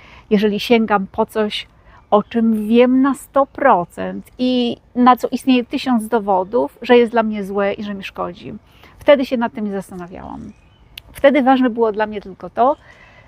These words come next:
że mogę robić takie rzeczy, które są dozwolone tylko dorosłym. <laughs> Te rzeczy od lat osiemnastu. Więc zachłysnęłam się taką niezdrową dorosłością i usiłowałam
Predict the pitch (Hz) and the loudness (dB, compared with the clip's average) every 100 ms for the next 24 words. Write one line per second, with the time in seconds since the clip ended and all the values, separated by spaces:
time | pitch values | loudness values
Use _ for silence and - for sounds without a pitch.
0 | _ 208 214 190 285 285 240 233 202 190 | _ -2 0 4 4 4 4 4 0 -10
1 | - _ _ 277 269 196 190 233 254 254 | -18 _ _ 0 2 -4 2 0 0 -6
2 | 220 208 208 185 190 185 185 202 233 233 | -8 -4 -6 -6 -8 -6 -2 2 2 0
3 | - 240 233 220 214 214 214 214 - 170 | 0 0 2 -2 -2 2 4 2 -2 -10
4 | - - _ 294 330 302 240 - 214 208 | -10 -16 _ 0 0 -2 -8 2 4 6
5 | 247 240 254 - 247 214 226 226 233 - | 4 4 -2 2 0 2 2 4 4 0
6 | 208 226 190 170 - 196 - - 202 _ | -10 -8 -6 -6 -8 -14 -18 -18 -18 _
7 | _ _ _ _ - _ _ - - 208 | _ _ _ _ -20 _ _ -20 0 2
8 | 226 233 - 220 - 262 240 214 214 208 | 4 2 0 -4 2 4 4 4 -4 -8
9 | 202 208 196 - _ - 233 220 196 262 | -4 -4 -4 -10 _ 2 4 4 4 6
10 | 285 214 196 190 185 - 190 180 - 202 | 6 4 -6 -10 -10 -10 -10 -10 -10 -8
11 | 202 240 240 214 214 - 208 214 220 214 | -6 -8 -6 -6 -6 0 0 4 2 2
12 | 214 | -2